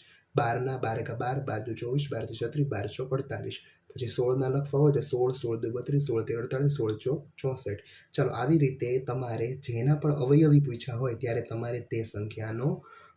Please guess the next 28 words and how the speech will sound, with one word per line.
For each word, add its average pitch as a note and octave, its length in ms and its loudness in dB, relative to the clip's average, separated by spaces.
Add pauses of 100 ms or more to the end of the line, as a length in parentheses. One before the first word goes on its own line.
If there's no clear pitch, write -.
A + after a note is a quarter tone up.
(120)
અ, A#2 40 -6 (120)
ઘડિયો B2 420 6
લખવાનો A2+ 800 -2
રહેશે. A2+ 560 -2 (260)
ચાલો, A#2 220 0
હવે A#2+ 420 -2
ભાગાકારની C#3 600 6
રીતે A#2+ 280 0
તમારે A#2+ 320 -6
અવિભાજ્ય A#2 560 -6
અવયવો A2+ 460 -2
પાડવાના A#2 520 -6
છે. - 540 -4
એક - 100 -4
ઉદાહરણ B2+ 360 0
આપેલું C3+ 380 4
છે, C#3+ 280 6 (260)
ત્રીસના B2 380 0
અવયવો A#2+ 360 0
પાડેલા A#2+ 420 -2
છે. C#3 200 2
તો - 140 -6
આવી A#2 160 0
રીતના B2+ 440 -4 (260)
આપણે A#2+ 260 0
પિસ્તાલીસ, B2 800 -4 (500)
ચોપન, B2+ 720 -4 (360)
સાઠ A2+ 640 -2